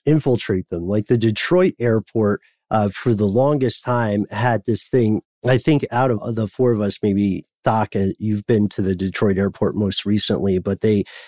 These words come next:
uh, for a long time, there used to be these birds that, these tiny little birds that would live around this fountain in a central area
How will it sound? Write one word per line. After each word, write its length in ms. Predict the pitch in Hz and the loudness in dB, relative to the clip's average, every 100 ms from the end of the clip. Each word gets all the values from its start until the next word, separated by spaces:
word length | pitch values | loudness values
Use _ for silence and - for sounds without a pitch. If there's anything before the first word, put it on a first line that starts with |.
| - | -4
uh, 300 | 113 107 104 - | 0 0 -2 -2
for 160 | 120 | 0
a 60 | 104 | 2
long 240 | 123 131 | 2 0
time, 400 | 123 131 113 104 _ _ _ | 0 0 0 -4 _ _ _
there 160 | 120 110 | 0 0
used 320 | 107 123 - | 0 -2 -2
to 60 | 117 | -4
be 420 | 104 104 101 90 - | 0 0 0 -2 -4
these 340 | 107 101 95 90 - | -2 0 0 -4 -2
birds 600 | 117 170 120 101 98 - - | 2 2 2 -2 -6 -8 -2
that, 200 | 98 - | -2 -4
these 240 | 104 110 - | -6 -6 -2
tiny 400 | 214 233 185 143 | 0 2 2 2
little 220 | 131 117 | 0 0
birds 320 | 101 90 - | 0 -2 -2
that 80 | 120 | -2
would 200 | 113 104 | 0 0
live 260 | 107 139 143 | 2 2 2
around 400 | 117 117 110 104 | 2 2 0 0
this 160 | 98 | -2
fountain 500 | - 120 120 - 87 | -4 -2 -2 -4 -12
in 220 | - 101 98 | -10 -4 -2
a 80 | |
central 500 | - 110 113 - 113 101 | 0 0 0 0 -2 -2
area 440 | 95 98 139 | -2 2 2